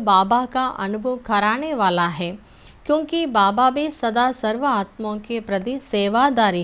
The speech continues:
हैं और आप सब बच्चे बाबा के साथ सेवा के साथी हैं. साथी हैं ना? பாபா சொல்றாங்க, இந்த உள்ளத்தினுடைய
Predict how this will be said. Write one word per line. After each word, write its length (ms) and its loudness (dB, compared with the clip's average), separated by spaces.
हैं 160 -6
और 120 10
आप 120 4
सब 320 0
बच्चे 380 -2
बाबा 260 6
के 100 0
साथ 220 2
सेवा 320 0
के 100 -6
साथी 560 0
हैं. 140 -8
साथी 380 2
हैं 120 -4
ना? 100 0
பாபா 240 0
சொல்றாங்க, 360 -2
இந்த 140 -2
உள்ளத்தினுடைய 580 0